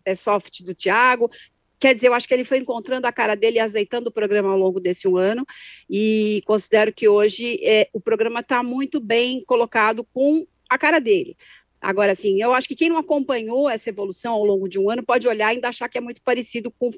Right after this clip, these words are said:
com o Domingão do Faustão, porque tem algumas coisas que são inerentes mesmo ao apresentador e tem que ficar ali,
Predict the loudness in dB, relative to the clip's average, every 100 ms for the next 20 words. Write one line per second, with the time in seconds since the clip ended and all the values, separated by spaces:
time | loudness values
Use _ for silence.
0 | _ -4 -2 2 2 2 4 4 4 2
1 | 6 6 6 2 0 -2 -2 -2 -4 -10
2 | -20 _ -2 2 2 2 2 2 -2 4
3 | 2 2 -2 -2 -2 0 2 4 6 4
4 | 0 -6 -4 -2 -2 0 2 4 4 4
5 | 0 2 0 0 0 2 2 0 -2 -2
6 | -8 -2 0 0 -2